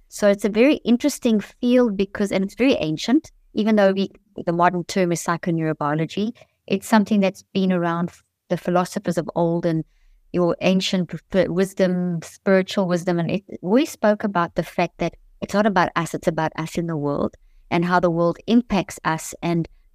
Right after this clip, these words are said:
they, we have these normal responses to adverse circumstances and normal responses to good circumstances. So we gotta always keep the equation in the mix of understanding that our life impacts us. And it's our mind that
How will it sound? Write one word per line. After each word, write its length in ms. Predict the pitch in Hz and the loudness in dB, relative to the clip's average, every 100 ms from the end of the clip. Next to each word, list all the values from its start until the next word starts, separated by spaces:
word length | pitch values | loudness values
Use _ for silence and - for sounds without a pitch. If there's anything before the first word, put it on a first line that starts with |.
| - | -2
they, 180 | 170 165 | 0 2
we 120 | 202 | 0
have 180 | 190 190 | 0 0
these 240 | 190 175 | -2 0
normal 300 | 180 170 190 | -2 0 0
responses 580 | 180 - - 160 - - | -2 -4 -4 -4 -6 -10
to 160 | - - | -6 -4
adverse 380 | 165 - 156 - | -4 -4 -6 -4
circumstances 920 | - 160 220 214 - 226 - 240 - | -4 0 -2 0 0 0 0 -4 -2
and 180 | - 175 - _ - | -2 -2 -4 _ -6
normal 300 | 196 214 226 | -2 0 2
responses 520 | 220 - 220 214 220 | 0 0 -2 -2 -4
to 120 | - | -4
good 200 | 202 294 | 0 0
circumstances. 840 | - 165 - 160 - - - - - | 0 -4 -4 -10 -8 -8 -8 -10 -4
So 120 | 190 | -2
we 180 | 208 196 - | -2 -6 0
gotta 200 | 208 247 | 2 4
always 300 | - 247 - | 2 0 -2
keep 260 | - 233 - _ 202 | -8 -10 -10 _ -4
the 220 | 170 170 | -4 -4
equation 640 | - - 185 180 - 175 175 _ _ | -8 -4 -2 0 -2 -4 -6 _ _
in 120 | 202 | 4
the 80 | 196 | 4
mix 360 | 180 196 - - | 4 0 -4 -8
of 200 | - 170 - _ _ - | -2 -2 -4 _ _ 0
understanding 720 | 196 208 - 185 175 170 165 | 2 0 0 2 2 2 2
that 200 | 165 - _ _ | 0 -2 _ _
our 240 | 185 208 | 2 4
life 260 | 196 175 165 - | 4 2 -2 -4
impacts 520 | 185 190 - 170 - | -2 -2 -4 -6 -6
us. 380 | - 143 - - - - _ | -4 -4 -6 -16 -20 -20 _
And 120 | 160 | -2
it's 160 | 180 185 | 0 0
our 80 | 175 | -2
mind 440 | 170 185 226 262 | 0 2 6 6
that 160 | 196 | 4